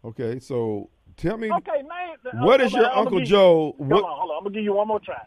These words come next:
Speaker 2: Name something. Name one thing
Speaker 1: I done
Speaker 2: that
Speaker 1: gave you
Speaker 2: thrived
Speaker 1: three things,
Speaker 2: under
Speaker 1: bro.
Speaker 2: Donald Trump.
Speaker 1: I gave you you.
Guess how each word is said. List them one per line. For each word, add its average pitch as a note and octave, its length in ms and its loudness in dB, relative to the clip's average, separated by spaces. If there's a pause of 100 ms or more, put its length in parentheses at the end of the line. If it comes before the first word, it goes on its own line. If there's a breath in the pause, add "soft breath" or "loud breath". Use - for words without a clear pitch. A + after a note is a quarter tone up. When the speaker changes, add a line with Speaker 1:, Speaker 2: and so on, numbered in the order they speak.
(160)
Speaker 2:
Name D4 500 -6
something. G3+ 380 -8
Name G3+ 240 -10
one C#4+ 280 -4
thing C#4 220 -4
Speaker 1:
I G3 120 -6
done A3+ 120 -2
Speaker 2:
that - 140 -6
Speaker 1:
gave D4 240 0
you A3 60 0
Speaker 2:
thrived F#3+ 180 0
Speaker 1:
three G3+ 160 -2
things, B3 440 -4
Speaker 2:
under G#3 180 0
Speaker 1:
bro. B3+ 100 -8
Speaker 2:
Donald G#3 320 -6
Trump. - 260 -12
Speaker 1:
I G#3+ 140 0
gave G#3+ 300 8
you D4 160 2
you. D#4+ 560 0